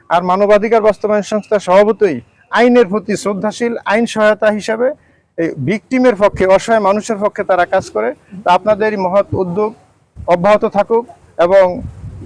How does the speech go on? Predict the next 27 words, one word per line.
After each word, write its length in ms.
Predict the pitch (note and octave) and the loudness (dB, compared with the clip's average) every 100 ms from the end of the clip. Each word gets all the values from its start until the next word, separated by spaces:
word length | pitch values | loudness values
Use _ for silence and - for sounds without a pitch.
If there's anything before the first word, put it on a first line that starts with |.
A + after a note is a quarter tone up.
| - | -6
উম, 180 | B2+ A2+ | -4 0
ভিকটিম 540 | F3+ - A3 A#3 F3 | 0 -2 -4 -4 -2
যে 120 | F3 | -2
মোস্তফা 420 | E3+ F3+ - A#3 | 0 -4 -2 0
মিয়া 380 | A#3 A#3 A3+ A3 - - | 0 2 0 -2 -8 0
আইনি 260 | C4+ A3 | 0 0
সহায়তার 400 | E3+ G3+ G3+ G#3+ | 2 2 4 2
জন্য 180 | G3+ G#3 | 0 -2
প্রার্থনা 440 | F#3 G3 - G3+ | 2 0 0 -4
করেছেন, 480 | F#3 F3+ G3 A3 A3 - _ - | 0 0 0 -6 -6 -10 _ -6
ওনার 260 | F3 G3 F3+ | 0 2 4
আইনি 260 | G3 G#3 | 4 0
সহায়তাটা 460 | G#3 G#3 G#3+ G#3+ G#3 | -2 0 4 4 4
বাস্তবায়নের 580 | F3+ - G3 G3+ G#3+ F#3+ | 2 0 2 4 2 -2
জন্য 360 | G#3 G#3+ A3+ - _ _ | -4 -2 -6 -8 _ _
চরফেশনের 540 | G3+ G3+ G#3+ A3 G#3+ G3+ | 2 2 0 -2 0 0
আইন 180 | G3+ | 0
শৃঙ্খলা 400 | G3 A3+ G3+ G#3+ | -4 -8 -4 0
রক্ষাকারী 440 | F#3+ F#3 G3+ G3 G3 | 2 2 0 -4 -2
বাহিনীর 320 | F#3 G3 G3 | -2 -2 -2
পক্ষ 260 | G3 G3 G#3 | -4 -4 -4
থেকে 320 | G#3 G#3 G#3+ _ _ - | -4 -4 -4 _ _ -6
যিনি 240 | F3+ G#3 | -2 0
আমাদের 320 | F#3+ G3+ G#3 | 2 2 0
মাঝে 240 | G3 F#3+ G3+ | 0 0 0
উপস্থিত 380 | F#3+ G#3 G#3+ G#3 | -4 -6 -4 -2
আছেন, 340 | F#3+ A3+ A#3 | 0 -2 -6